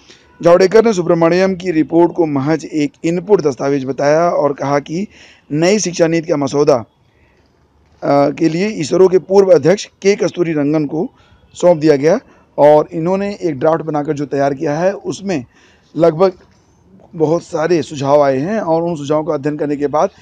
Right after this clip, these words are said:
इसे अक्टूबर से लागू करने की कोशिश की जा रही है। तो देखना है कि क्या ये अक्टूबर से लागू हो पाएगा और उसके बाद शिक्षा में क्या बदलाव जाए, आएगा। फ्रेंड्स, मैं आपको बताना चाहूँगा कि जो भर्तियाँ वर्तमान में गतिमान हैं, उस पर कोई प्रभाव नहीं पड़ने वाला है।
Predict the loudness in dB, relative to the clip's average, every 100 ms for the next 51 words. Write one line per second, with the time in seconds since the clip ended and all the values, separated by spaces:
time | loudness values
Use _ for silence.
0 | _ _ _ -2 2 2 0 -4 -6 -4
1 | 0 0 0 0 2 0 -4 -4 -6 -6
2 | -6 -4 -2 -4 -8 -6 -6 -4 -2 -4
3 | -6 -10 _ _ -8 -6 -4 -4 -4 -6
4 | -2 -2 0 -4 -6 -8 -6 -4 -2 -2
5 | -2 -2 -4 -2 -2 2 2 2 0 -4
6 | -2 -2 -2 -8 _ _ -18 -10 -4 -2
7 | -2 -2 -2 0 0 0 -2 -4 -4 -4
8 | -6 -10 -8 -8 -2 2 2 0 -2 -4
9 | -4 -6 -4 -6 -6 0 2 2 -4 -4
10 | -6 -4 -2 -2 -2 -4 -6 _ _ _
11 | -8 -6 -2 0 0 -2 -4 -8 -10 -10
12 | -8 -8 -6 -6 -4 -4 -4 -6 -4 -4
13 | -4 -6